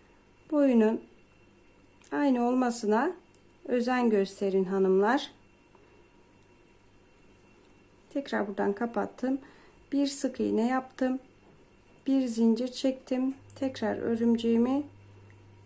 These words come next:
yaptım hanımlar. Tekrar aynı yerden kapattım. Bir sık iğne daha, bir zincir. Tekrar örümceğimi yapıyorum.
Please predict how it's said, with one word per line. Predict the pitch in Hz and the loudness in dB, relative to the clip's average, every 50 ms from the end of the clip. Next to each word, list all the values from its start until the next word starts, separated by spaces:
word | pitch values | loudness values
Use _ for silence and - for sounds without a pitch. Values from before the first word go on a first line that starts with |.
| - - - - - - - - - | -20 -20 -20 -20 -20 -20 -18 -10 -4
yaptım | 240 233 233 233 233 - - 247 240 | -2 0 0 -2 -2 -6 -4 -2 0
hanımlar. | 233 233 226 208 190 185 196 202 226 247 254 254 | 0 2 2 2 2 2 2 0 0 -2 -2 -4
Tekrar | - 254 240 233 - 220 208 196 | -4 -4 -4 -4 -6 -6 -6 -6
aynı | - - 226 233 233 226 220 208 | -4 -4 -2 0 2 2 4 4
yerden | 202 196 185 180 180 175 - - 202 214 226 240 254 - - - - - | 4 2 2 0 -4 -6 -6 -4 -2 -2 -2 -2 -4 -6 -12 -20 -20 -16
kapattım. | - - 233 226 - 233 233 233 233 - - - 233 233 233 233 233 - - - - - - - - - - - - - - - | -10 -8 -8 -6 -2 -2 -2 -2 -2 -6 -4 0 2 2 2 0 -2 -6 -16 -20 -20 -20 -20 -20 -20 -20 -20 -20 -20 -14 -8 -4
Bir | 254 262 | -4 -2
sık | 240 - - - - 233 233 - | -2 -2 -4 -4 -4 -4 -4 -2
iğne | 233 226 226 226 233 233 226 | 0 2 2 4 2 2 2
daha, | 233 240 233 233 240 240 262 294 - - - - - - - - - - - - | 2 2 2 2 0 0 0 -2 -4 -6 -12 -20 -20 -20 -20 -20 -20 -16 -6 -2
bir | 269 262 247 | 0 2 2
zincir. | 226 190 180 202 202 202 202 202 226 269 285 320 320 - - - - - - - - - - - - - | 2 2 4 4 4 4 4 4 4 4 2 2 0 -4 -14 -20 -20 -20 -20 -20 -20 -20 -20 -20 -14 -8
Tekrar | - 285 285 - - 240 202 190 180 - - | -6 -6 -6 -4 -2 -2 0 0 -2 -2 -2
örümceğimi | 220 226 220 226 226 220 226 220 214 208 196 190 185 | -2 0 2 2 2 2 2 2 2 2 4 4 4
yapıyorum. | 180 185 202 220 214 - - 247 240 233 233 214 220 214 226 240 262 | 4 2 2 0 -2 -4 -4 0 2 2 2 2 2 2 0 0 -4